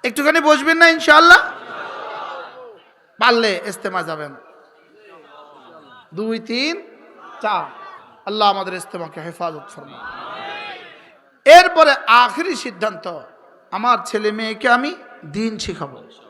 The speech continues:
বলেন ইনশাআল্লাহ। ছেলেকেও দিন শিখাবো, জোরে বলেন।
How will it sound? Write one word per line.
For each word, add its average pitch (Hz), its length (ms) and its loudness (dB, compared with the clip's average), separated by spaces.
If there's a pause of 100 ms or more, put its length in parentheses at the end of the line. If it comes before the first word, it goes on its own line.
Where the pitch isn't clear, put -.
(1080)
বলেন 285 220 6
ইনশাআল্লাহ। 233 600 2 (800)
ছেলেকেও 320 500 6
দিন 330 240 2
শিখাবো, 320 500 2 (1400)
জোরে 302 160 2
বলেন। 302 260 4